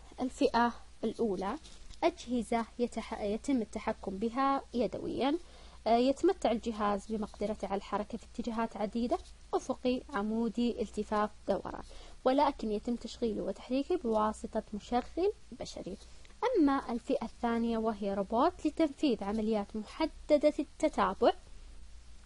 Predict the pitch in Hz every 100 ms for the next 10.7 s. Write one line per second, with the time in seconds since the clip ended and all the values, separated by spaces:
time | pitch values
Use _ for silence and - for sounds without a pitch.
0 | - - - - - 285 370 415 415 -
1 | 349 370 381 294 247 214 226 - 247 262
2 | 262 247 220 220 220 220 - 277 339 -
3 | 320 - - 226 202 220 240 240 269 -
4 | 240 - - 247 254 - 240 - 294 -
5 | 240 214 240 330 - - - - 294 -
6 | 359 349 302 247 214 - 247 240 226 -
7 | 233 220 - 202 208 220 226 302 349 311
8 | - 240 - 247 240 226 220 202 - -
9 | 214 214 214 240 233 226 226 202 202 -
10 | 220 214 202 202 196 202